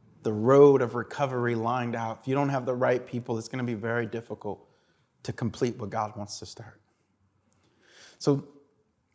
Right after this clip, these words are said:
how do we, what do we do with this? Number one,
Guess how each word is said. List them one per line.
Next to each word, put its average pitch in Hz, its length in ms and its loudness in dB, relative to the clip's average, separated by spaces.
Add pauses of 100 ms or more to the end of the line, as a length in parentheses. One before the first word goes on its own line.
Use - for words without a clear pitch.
(140)
how 165 160 4
do 175 80 8
we, 147 220 8
what - 200 -2
do 165 80 6
we 156 120 8
do 147 180 8
with 120 160 2
this? 107 360 -8 (520)
Number 123 240 0
one, 110 320 -2